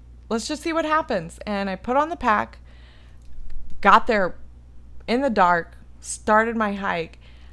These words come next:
I didn't have another soul around me.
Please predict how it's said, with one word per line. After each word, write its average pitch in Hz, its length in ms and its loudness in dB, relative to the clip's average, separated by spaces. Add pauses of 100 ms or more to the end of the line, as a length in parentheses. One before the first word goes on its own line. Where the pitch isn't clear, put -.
(480)
I 208 40 2
didn't 226 220 6
have 220 160 0
another 190 340 2
soul 214 300 0
around 175 400 6
me. 165 360 0